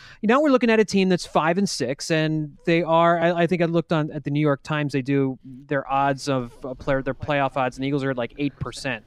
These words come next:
They have to win out. I mean, that, that's pretty much the only way this can happen. They have to win out, and if they can do that, then, you know, maybe they've got a shot. But that is a, that is an unrealistic task when you look at this roster. And I guess that's my point, is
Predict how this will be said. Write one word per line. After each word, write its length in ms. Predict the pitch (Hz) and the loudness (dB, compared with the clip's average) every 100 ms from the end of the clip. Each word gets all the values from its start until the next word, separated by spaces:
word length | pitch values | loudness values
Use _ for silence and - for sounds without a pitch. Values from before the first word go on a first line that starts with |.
| - - - - | -20 -20 -8 2
They 100 | 247 | 2
have 140 | 277 | 4
to 100 | 220 | 2
win 180 | 202 180 | 4 2
out. 240 | 151 95 | 0 -2
I 60 | - | -4
mean, 220 | 151 151 | -2 0
that, 120 | 165 | 0
that's 200 | 175 202 | 0 0
pretty 160 | - 247 | 0 0
much 180 | 202 - | 0 0
the 140 | 180 | -4
only 240 | 160 180 165 | 0 0 2
way 160 | 156 | 2
this 180 | 143 131 | 0 -2
can 140 | 131 | -4
happen. 300 | 131 127 - | -4 -4 -6
They 80 | 113 | -6
have 120 | 127 | -4
to 80 | 131 | -4
win 240 | 123 180 185 | -2 0 2
out, 260 | 156 151 - - - - | 0 -2 -6 -20 -20 -10
and 260 | 135 127 120 | -6 -6 -8
if 140 | - | -10
they 120 | 135 | -10
can 200 | 120 135 120 | -8 -8 -2
do 220 | 180 247 | 2 4
that, 320 | 202 165 160 | 4 2 0
then, 320 | 175 156 156 156 | 0 0 0 -2
you 80 | 156 | -2
know, 140 | 131 | -2
maybe 320 | 135 165 175 | 0 0 2
they've 200 | 156 147 | 0 0
got 200 | 151 131 | 0 -2
a 40 | 120 | -2
shot. 320 | - 143 127 | -2 -2 -2
But 120 | 127 | -4
that 180 | 208 247 | -2 2
is 160 | 196 | 2
a, 240 | 165 156 147 - - - - - | 4 2 -2 -8 -20 -20 -12 0
that 180 | 240 | 2
is 100 | 233 | 4
an 100 | 170 | 2
unrealistic 760 | 175 180 190 180 165 156 - 139 | 2 2 4 4 4 2 -2 -6
task 420 | - 143 131 - | -4 -4 -4 -4
when 160 | 135 135 | -4 0
you 160 | 170 | 2
look 220 | 170 190 185 | 2 2 0
at 100 | 151 | -2
this 240 | 143 - | -2 0
roster. 420 | 135 135 135 139 | 0 0 -2 -4
And 120 | 123 | -2
I 40 | 151 | 0
guess 220 | 262 302 | 0 0
that's 240 | 294 269 | -2 -2
my 140 | 202 165 | 0 0
point, 340 | - 165 143 | 0 -2 -2
is 220 | 135 135 | -4 -6